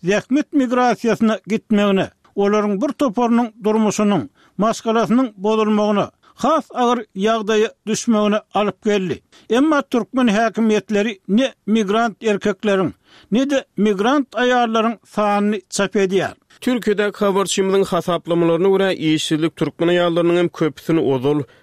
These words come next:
Speaker 2: wizasyz aňsat gelip bolan we iş tapyp bolan ýurtda Türkiýede işlemäge mejbur edýär.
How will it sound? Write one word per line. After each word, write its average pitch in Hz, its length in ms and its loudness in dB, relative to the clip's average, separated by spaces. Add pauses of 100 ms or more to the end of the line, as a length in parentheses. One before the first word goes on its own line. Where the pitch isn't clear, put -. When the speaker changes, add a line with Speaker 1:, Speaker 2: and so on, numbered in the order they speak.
(120)
Speaker 2:
wizasyz 151 640 -2
aňsat 135 520 -2
gelip 143 300 -4
bolan 147 280 0
we 151 120 0
iş 131 260 -4
tapyp - 400 -10
bolan 135 200 0
ýurtda 139 480 -2 (400)
Türkiýede 196 520 -2
işlemäge 127 720 -2
mejbur 123 380 0
edýär. 139 320 0